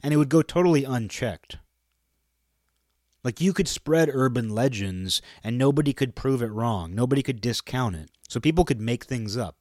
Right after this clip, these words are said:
People could basically play the game of telephone every waking second of their life, where it's like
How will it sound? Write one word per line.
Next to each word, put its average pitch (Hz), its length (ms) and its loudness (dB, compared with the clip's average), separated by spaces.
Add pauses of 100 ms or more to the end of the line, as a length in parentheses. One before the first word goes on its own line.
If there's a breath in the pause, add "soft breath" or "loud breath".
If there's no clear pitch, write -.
(120)
People 143 200 -2
could 156 140 -2
basically 131 380 0
play 123 340 -4
the 123 80 -4
game 110 320 -4
of 98 140 -10
telephone 101 760 -4 (680 soft breath)
every 120 260 4
waking 110 400 -2
second 113 340 0
of 98 60 -6
their 101 140 -2
life, 107 380 -2
where 101 140 -4
it's - 160 -4
like 107 160 -4